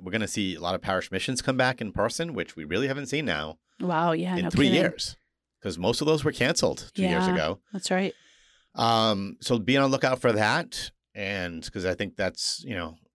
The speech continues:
Speaker 1: depending on, you know, parish missions, it all depends on who they're bringing in and what they're doing. But,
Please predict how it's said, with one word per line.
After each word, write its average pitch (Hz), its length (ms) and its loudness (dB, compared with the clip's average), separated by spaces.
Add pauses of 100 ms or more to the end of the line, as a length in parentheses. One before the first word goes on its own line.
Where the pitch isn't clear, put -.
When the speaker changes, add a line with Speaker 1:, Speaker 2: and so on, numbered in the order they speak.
(100)
Speaker 1:
depending 90 320 -6
on, 87 260 -6 (340)
you 131 120 -8
know, 76 160 -8 (400)
parish 135 240 -2
missions, 101 280 -2
it 90 40 0
all 85 80 2
depends 95 260 -2
on 101 100 0
who 104 120 -4
they're 110 100 0
bringing 110 240 2
in 85 240 0
and 87 180 -8
what 90 120 -10
they're 113 120 -4
doing. 87 300 -4
But, 135 380 -2